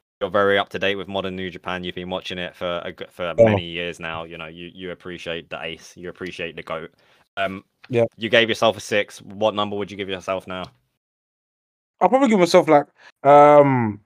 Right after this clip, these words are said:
Speaker 2: an, an, uh, probably, like, an eight. I feel like just knowing, just, just knowing, like,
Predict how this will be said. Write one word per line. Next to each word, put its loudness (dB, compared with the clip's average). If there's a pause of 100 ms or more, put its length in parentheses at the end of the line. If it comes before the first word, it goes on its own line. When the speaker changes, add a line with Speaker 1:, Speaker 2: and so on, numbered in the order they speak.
(540)
Speaker 2:
an, 6
an, 2
uh, 0
probably, 2
like, 6
an -2 (140)
eight. 4 (120)
I 6
feel 4
like 6 (720)
just 4
knowing, 6
just, 0
just 0
knowing, 6
like, 4